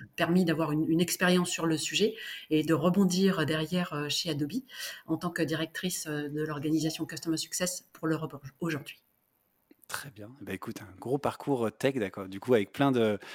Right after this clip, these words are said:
Speaker 2: voilà, démarrage en plus, euh, très, euh, product, euh, développement, et cetera, pour ensuite passer, euh, côté, euh, côté client, avec pas mal de choses au milieu. Hyper intéressant. <laughs> Merci.
Speaker 1: Mm.
Speaker 2: Euh, et du coup, bah, alors, je pense que beaucoup, euh, vont connaître. Alors, t'as parlé de Microsoft,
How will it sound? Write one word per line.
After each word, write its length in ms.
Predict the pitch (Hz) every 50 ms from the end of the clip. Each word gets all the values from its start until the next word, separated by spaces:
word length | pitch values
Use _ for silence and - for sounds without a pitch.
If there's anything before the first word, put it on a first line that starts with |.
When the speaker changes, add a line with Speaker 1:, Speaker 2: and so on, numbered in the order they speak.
| - - - _
Speaker 2:
voilà, 220 | - 104 104 98 101
démarrage 460 | 107 110 113 117 117 113 127 127 120
en 80 | 120
plus, 300 | 110 - - 127 - -
euh, 40 | 113
très, 320 | 104 - - - 120 117 113
euh, 180 | 107 104 104
product, 680 | 101 - - - 123 113 110 117 117 123 117 - - 113
euh, 80 | 107
développement, 680 | 98 98 113 113 117 120 117 107 - 120 117 123 127 123
et 40 | 110
cetera, 500 | - 113 107 - 117 110 120 135 143 -
pour 160 | - 113 101
ensuite 320 | 104 104 101 - - -
passer, 380 | - - 104 - - - 123 127
euh, 100 | 127 107
côté, 380 | - - 101 - - 113 117 113
euh, 80 | 101 98 - - - - - - -
côté 260 | - 107 - - 117
client, 540 | - - - - 113 107 107 104 110 117 117
avec 200 | 101 98 101 _
pas 80 | -
mal 160 | 107 113 120 117
de 100 | 110 107
choses 240 | - - 123 113 113
au 40 | 110
milieu. 240 | 110 107 104 120
Hyper 220 | 151 147 - 113 110
intéressant. 420 | 113 107 110 107 104 - - 139 _ -
<laughs> 180 | - - -
Merci. 380 | 98 107 101 - - - 160 - _ - - - - - - -
Speaker 1:
Mm. 60 | 151 151 131
Speaker 2:
Euh, 440 | 120 113 113 110 110 113 113 113 123 - -
et 80 | 170 156
du 120 | 135 131
coup, 180 | - - 208 180
bah, 100 | 143 113
alors, 240 | 107 104 - - _
je 160 | - 139 120
pense 220 | 110 - 151 143 -
que 80 | -
beaucoup, 560 | 120 104 104 131 135 131 - - 160 156 151 131
euh, 80 | 110
vont 180 | 110 107 117 120
connaître. 460 | - - 113 120 147 185 - - -
Alors, 220 | 110 101 95 95
t'as 100 | - 101
parlé 180 | - - 104 101
de 60 | 101
Microsoft, 480 | 101 101 - 110 - - - 113 -